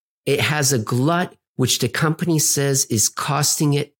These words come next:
tens of millions of dollars a day. Jeff,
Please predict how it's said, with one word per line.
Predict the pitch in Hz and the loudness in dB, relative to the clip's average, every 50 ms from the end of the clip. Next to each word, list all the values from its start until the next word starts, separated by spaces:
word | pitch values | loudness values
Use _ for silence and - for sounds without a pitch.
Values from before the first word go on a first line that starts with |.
| _ - | _ -8
tens | - - 160 160 165 170 180 180 180 185 - | -6 -2 -2 0 0 0 0 0 0 -2 -4
of | - - 123 107 107 | -4 -4 -4 -2 0
millions | 117 123 127 143 151 156 160 160 156 160 156 165 160 - | 0 0 0 0 0 0 0 0 2 2 0 0 -2 -2
of | - 113 107 104 107 | -4 -4 -4 -2 0
dollars | - 123 123 131 135 135 135 131 131 135 131 - - - _ - | 0 0 0 2 2 2 2 2 2 0 0 -2 -4 -6 _ -4
a | 117 110 | 0 0
day. | 107 104 104 - 135 139 139 120 104 95 92 92 - _ _ _ _ _ _ _ _ - | 0 0 0 -2 0 0 2 2 0 0 -2 -4 -10 _ _ _ _ _ _ _ _ -2
Jeff, | - 170 170 160 - - - | 0 2 2 2 0 -4 -8